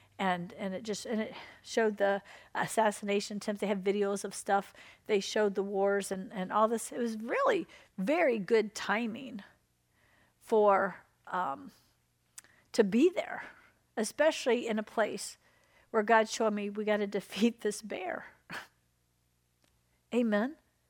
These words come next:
And it, it gave me a sincere heart. He told me, "Go break the, break the lies of all the, break all the prophecies of all the people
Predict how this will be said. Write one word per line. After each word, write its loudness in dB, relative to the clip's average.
And 6
it, 4
it -2
gave 2
me -2
a 2
sincere -2
heart. 4
He 4
told 0
me, -4
"Go 10
break 8
the, -4
break 4
the 8
lies 4
of 4
all 8
the, -2
break 6
all 10
the 4
prophecies 8
of 2
all 12
the 0
people 8